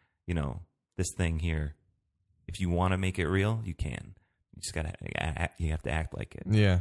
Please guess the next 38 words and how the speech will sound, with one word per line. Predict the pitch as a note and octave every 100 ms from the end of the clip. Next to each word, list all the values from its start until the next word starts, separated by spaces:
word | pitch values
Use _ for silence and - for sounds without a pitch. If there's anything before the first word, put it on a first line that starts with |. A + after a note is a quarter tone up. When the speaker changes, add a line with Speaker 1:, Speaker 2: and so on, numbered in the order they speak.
| -
Speaker 1:
Which | G2 G2
I |
think | F#2+ G#2+
was | F#2
a | E2+
good | E2+ F#2
thing | - G2 F2+
for | - E2+ D#2+
Malcolm | - F2 E2+ E2+ D#2+
to | E2
hear | E2+ G2+ D#2 - - _ _
at | E2 D#2+
that | D#2+
time, | - D2+ D#2 F2+ - _ _
because | - - E2 D#2 D2 - - _ _ _ _ _
he | F#2
was | E2
struggling, | - F#2 E2 D#2+ D#2 D2+
you | D#2
know, | C#2+
up | D2 D#2+
until | D#2 D#2+
that | D#2 -
point. | E2 D#2+ - _ _ _ _ -
Like, | D#2 E2
what's | D#2+
he | -
gonna | D#2+ D#2
do, | D#2+ D#2+ D2+
and | D2 D#2 - _ _ - - - - -
how's | G2
he |
gonna | F2+ F2
get | E2+
out | E2
of |
the | E2
situation? | - - - - - G#2